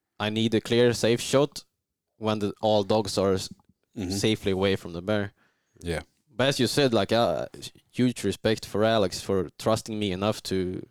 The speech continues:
Speaker 1: let me go in, and, like, yeah. There was an amazing start for a hunting trip to America,
Speaker 2: <laughs> Yeah.
Speaker 1: that's for sure.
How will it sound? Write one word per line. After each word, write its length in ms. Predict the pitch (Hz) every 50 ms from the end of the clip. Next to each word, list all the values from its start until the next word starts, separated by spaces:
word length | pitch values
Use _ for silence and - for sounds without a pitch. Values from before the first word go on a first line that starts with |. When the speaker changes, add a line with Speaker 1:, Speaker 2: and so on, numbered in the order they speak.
| -
Speaker 1:
let 220 | - - 98 101 98
me 80 | 92 90
go 180 | 90 92 92
in, 240 | 104 117 117 107 104
and, 200 | 98 90 82 87
like, 240 | 90 87 82 78 - - - -
yeah. 160 | 85 85 80 - - _ _ _ _ _ _ _ _ _ _ _ _ _ _ _ _ _ _ _ _ _ _ _ _ _ _ -
There 140 | 95 101 101
was 420 | 101 101 95 - - - - - _ _ _ _ _ -
an 100 | 113 113
amazing 520 | 113 110 110 117 117 123 120 - 139 131
start 640 | 117 - - - 123 120 127 143 151 156 - - - - _ _ _ _ _ _ _ _
for 420 | - - - 107 104 104 104 - - - - - _ _ _ _
a 80 | - 98
hunting 340 | 107 110 107 98 95 95
trip 280 | 92 - - 95 92 -
to 100 | - 98
America, 540 | 90 95 95 95 92 82 - - 78 85 80
Speaker 2:
<laughs> 20 |
Yeah. 80 | - -
Speaker 1:
that's 260 | - 147 123 - 117 -
for 180 | - - 87
sure. 380 | 80 - - 107 104 101 95 -